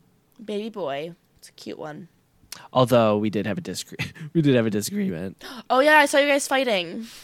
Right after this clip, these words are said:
Speaker 2: Uh, we didn't really fight. We just had
Speaker 1: A, a
Speaker 2: a difference
Speaker 1: little, <laughs>
Speaker 2: of opinion.
Speaker 1: a little.
Speaker 2: 'Cause he wants Hannah to be the Bachelorette
Speaker 1: Mm.
Speaker 2: again, and
Speaker 1: I
Speaker 2: I feel
Speaker 1: wouldn't
Speaker 2: like
Speaker 1: watch.
Speaker 2: that's,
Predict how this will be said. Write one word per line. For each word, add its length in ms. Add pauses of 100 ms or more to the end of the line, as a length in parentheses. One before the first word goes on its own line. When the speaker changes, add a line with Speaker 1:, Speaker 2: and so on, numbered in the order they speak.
(680)
Speaker 2:
Uh, 440
we 100
didn't 160
really 120
fight. 500
We 100
just 120
had 180 (220)
Speaker 1:
A, 80 (200)
a 60
Speaker 2:
a 40
difference 340
Speaker 1:
little, 60
<laughs> 20
Speaker 2:
of 60
opinion. 460
Speaker 1:
a 20
little. 400 (340)
Speaker 2:
'Cause 200
he 120
wants 720 (260)
Hannah 300
to 160
be 540 (160)
the 80
Bachelorette 560
Speaker 1:
Mm. 80
Speaker 2:
again, 380
and 300 (640)
Speaker 1:
I 60
Speaker 2:
I 40
feel 80
Speaker 1:
wouldn't 180
Speaker 2:
like 140
Speaker 1:
watch. 180
Speaker 2:
that's, 0